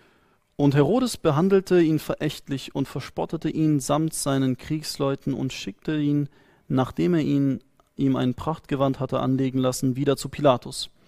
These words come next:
An demselben Tag schlossen Pilatus und Herodes Freundschaft miteinander, denn zuvor waren sie einander Feind gewesen. Wir sehen hier, dass Feinde, die noch gegen, sich gegenseitig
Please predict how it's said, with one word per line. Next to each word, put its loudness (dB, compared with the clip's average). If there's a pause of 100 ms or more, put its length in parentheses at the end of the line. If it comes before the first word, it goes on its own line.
(420)
An 8
demselben 8
Tag 2
schlossen -2
Pilatus -2
und -4
Herodes -2
Freundschaft -2
miteinander, 0
denn 0
zuvor -4
waren 0
sie 0
einander 0
Feind -6
gewesen. -8 (760)
Wir 0
sehen 6
hier, 4
dass 2 (1120)
Feinde, 2 (1080)
die 6
noch 4 (840)
gegen, 0
sich -6
gegenseitig 2